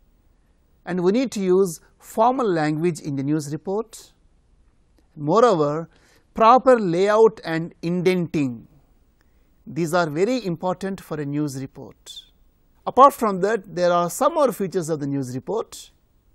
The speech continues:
Chronological ordering of the ideas, well-formedness, spelling, capitalization and punctuation. While working with the process of writing the news report,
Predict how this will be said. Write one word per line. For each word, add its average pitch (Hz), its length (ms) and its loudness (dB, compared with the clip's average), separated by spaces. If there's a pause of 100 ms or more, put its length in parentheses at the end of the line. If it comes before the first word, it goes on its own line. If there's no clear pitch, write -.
(240)
Chronological 220 960 4
ordering 190 460 -2
of 160 160 -4
the 170 140 -6
ideas, 175 880 -6 (1000)
well-formedness, 180 1400 -2 (720)
spelling, 190 680 0 (440)
capitalization 185 1160 0
and 156 240 -8
punctuation. 185 840 -6 (1080)
While 226 280 8
working 240 380 6
with 240 180 -2
the 214 80 0
process 196 440 -2
of 208 180 -2
writing 185 260 0
the 185 80 -4
news 156 280 -4
report, 160 460 -4